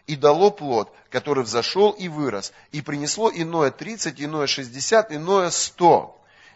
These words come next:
И сказал им: «Кто имеет уши слышать, да слышит». Когда же остался без народа, окружающие его вместе с двенадцатью просили его о притче. И сказал им: «Вам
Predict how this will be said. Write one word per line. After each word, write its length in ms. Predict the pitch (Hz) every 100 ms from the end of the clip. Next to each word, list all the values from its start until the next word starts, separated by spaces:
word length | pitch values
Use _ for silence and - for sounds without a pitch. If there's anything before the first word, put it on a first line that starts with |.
| -
И 80 |
сказал 520 | 147 - 220 240 196 135
им: 80 |
«Кто 340 | 117 - 240 240
имеет 360 | 233 233 226 -
уши 340 | 247 277 -
слышать, 600 | 208 - 214 254 - 202
да 120 | 170 190
слышит». 520 | - 226 208 - - _ _ _ - _ _
Когда 340 | 92 95 151
же 140 | 143
остался 480 | 110 - 135 127 -
без 220 | 98 101
народа, 440 | 104 113 147 190 117
окружающие 840 | 104 110 110 175 190 175 - 139
его 220 | 127 139
вместе 420 | 151 131 143 - 113
с 60 |
двенадцатью 680 | 101 117 131 196 - 135 123
просили 500 | 104 120 - 190 185
его 280 | 151 151 170
о 80 | 147
притче. 560 | - 175 151 - - - _ _ _ _
И 80 | -
сказал 540 | 107 160 151 175 156 107
им: 160 | - _ _ _
«Вам 500 | - 90 160 233 254